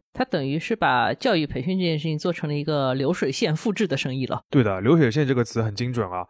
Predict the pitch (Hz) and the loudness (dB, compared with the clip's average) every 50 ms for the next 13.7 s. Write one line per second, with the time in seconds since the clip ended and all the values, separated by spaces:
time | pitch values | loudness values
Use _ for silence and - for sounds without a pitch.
0 | _ _ - - 147 165 180 165 190 160 143 160 170 - - 123 131 147 160 208 | _ _ 0 4 6 6 6 6 4 2 2 2 2 2 4 2 4 6 6 6
1 | 214 214 190 - 127 113 123 123 117 139 135 135 143 131 117 110 - - 127 120 | 4 4 2 0 0 0 0 0 2 2 2 2 2 0 0 0 0 0 0 0
2 | 113 107 104 113 131 123 123 101 92 - 143 131 117 107 - 123 110 107 98 98 | 2 2 2 2 0 0 -2 -4 -2 -2 -2 -2 -2 -4 -6 -6 -4 -4 -4 -6
3 | 95 107 110 104 98 - - - 98 95 - 156 147 113 98 - - - - - | -4 -2 -2 -2 -2 -4 -6 -8 -8 -4 -2 0 0 -2 -2 -8 -16 -20 -20 -20
4 | - _ _ _ _ - - 233 139 117 - - 208 107 92 - 110 98 101 104 | -20 _ _ _ _ 4 6 6 6 6 4 4 4 2 2 0 -4 -2 -2 -2
5 | 98 92 90 90 - _ _ _ _ - 117 113 - 202 185 156 156 - 165 160 | -2 -4 -8 -16 -18 _ _ _ _ 0 2 4 4 6 6 6 6 6 4 2
6 | 139 147 - 175 185 175 - 180 165 156 151 - 170 143 131 117 113 135 127 113 | 2 2 -2 -4 -2 -2 -2 -2 -2 -2 0 0 0 2 2 2 0 0 -2 -2
7 | - 131 113 110 107 101 117 135 131 135 127 - 196 165 143 143 139 135 127 123 | -4 -4 -6 -6 -6 -4 -4 -4 -4 -4 0 0 2 2 2 2 2 2 2 2
8 | 120 127 120 - - 107 101 101 117 151 175 180 170 151 131 104 92 92 - - | 2 0 -2 -4 -6 -8 -6 -4 -4 -2 -2 -2 0 2 2 0 0 -2 2 4
9 | 208 202 156 120 117 104 98 95 - - 151 117 101 107 - 131 123 120 113 95 | 6 6 6 6 4 2 0 -2 -2 0 0 0 -2 -2 -2 -2 0 0 -2 -2
10 | - - _ _ _ _ - 160 147 220 190 143 135 139 135 123 - 139 127 120 | -6 -10 _ _ _ _ 0 2 4 4 4 4 2 0 0 0 -2 -2 -2 -2
11 | 117 127 120 117 110 107 127 135 - 180 139 120 120 113 127 123 117 - - 98 | -4 -4 -4 -4 -6 -4 -6 -4 -2 -2 -4 -2 -4 -4 -4 -4 -4 -6 -6 -4
12 | 101 110 110 98 92 101 98 101 101 104 104 - 139 127 117 113 104 - - 104 | -4 -4 -4 -4 -4 -4 -4 -2 -2 -2 -2 -2 0 0 0 0 0 -4 -10 -8
13 | 98 117 123 - 135 113 107 113 113 101 95 92 90 | -4 -4 0 2 4 4 4 4 2 2 0 -4 -8